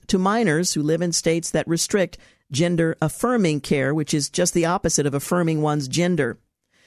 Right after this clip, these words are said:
The D N C has changed its primary calendar, abandoning Iowa and New Hampshire, and Russia and Iran are looking to rebuild a drone facility, rather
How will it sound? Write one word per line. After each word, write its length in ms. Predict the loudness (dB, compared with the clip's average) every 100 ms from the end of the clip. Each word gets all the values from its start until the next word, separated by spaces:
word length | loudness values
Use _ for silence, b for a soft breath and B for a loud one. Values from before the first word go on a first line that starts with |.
| b b b b b
The 80 | 0
D 180 | 2 4
N 120 | 4
C 280 | 4 2 4
has 160 | 2 2
changed 460 | 2 2 2 2
its 160 | 0 0
primary 420 | 0 2 2 0
calendar, 560 | 0 0 0 0 0 -2
abandoning 540 | -2 0 0 -2 -2
Iowa 360 | -2 0 2 0
and 200 | 0 0
New 80 | 0
Hampshire, 540 | 0 -2 -2 -2 -2
and 180 | -2 0
Russia 380 | 0 0 -2 -2
and 200 | 0 0
Iran 420 | 2 2 2 0
are 120 | -2 -2
looking 340 | -4 -2 -2
to 100 | 0
rebuild 440 | 0 0 2 2 2
a 80 | -2
drone 360 | 0 2 2 0
facility, 600 | 0 2 2 2 -2 -4
rather 400 | -2 0 0 -2